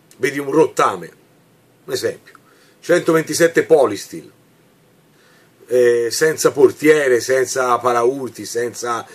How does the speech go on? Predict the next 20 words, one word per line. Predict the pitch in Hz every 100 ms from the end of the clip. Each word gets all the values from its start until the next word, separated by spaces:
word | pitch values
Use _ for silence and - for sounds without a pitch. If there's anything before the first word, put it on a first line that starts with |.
| -
vetri, | - 139 143 120 110 104
senza | 127 123 127
interni. | 123 101 143 131 113 98 92 - _ _ _ _ _ _ _ _ _
E | -
dici, | -
"Ma | - - _ _ _ _ _
è | 92
un |
rottame, | 104 98 120 117 -
mi | 82
fa | 135
comodo, | - 123 92
guarda, | 92 175
io | 190
giusto | 139 - 156
giusto, | 190 - 185 - _ _ _ _ -
c'ho | 131
una | 143
centoventisette | 156 156 156 160 151 147 170 151 147
rovinata." | 147 131 147 139 -